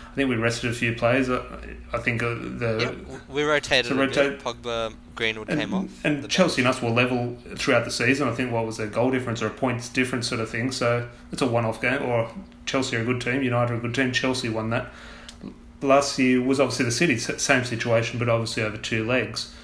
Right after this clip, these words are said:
Speaker 1: We won one of the games. Um, obviously wasn't enough to go through, but City were better than us last season. Um, City, well, the table says we're better than them this season, but I somewhat disagree. So I, I understand the constant trend,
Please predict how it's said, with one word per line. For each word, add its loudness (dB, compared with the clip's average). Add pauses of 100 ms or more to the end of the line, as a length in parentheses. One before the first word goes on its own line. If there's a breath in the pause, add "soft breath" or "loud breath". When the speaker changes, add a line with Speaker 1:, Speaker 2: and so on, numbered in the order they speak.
(120 loud breath)
Speaker 1:
We 2
won 4
one 2
of -2
the -4
games. 0 (300 loud breath)
Um, 4
obviously 0
wasn't 0
enough 0
to -10
go -2
through, -2 (380 loud breath)
but -4
City 2
were 0
better 2
than 2
us 0
last 2
season. 0 (180)
Um, -2
City, 2 (120)
well, -2 (120)
the -2
table 2
says 0
we're 0
better 0
than -2
them -4
this -2
season, -2
but -2
I -2 (320)
somewhat -2
disagree. -2 (600 loud breath)
So 2
I, 4
I 6
understand 4
the 2
constant 0
trend, 2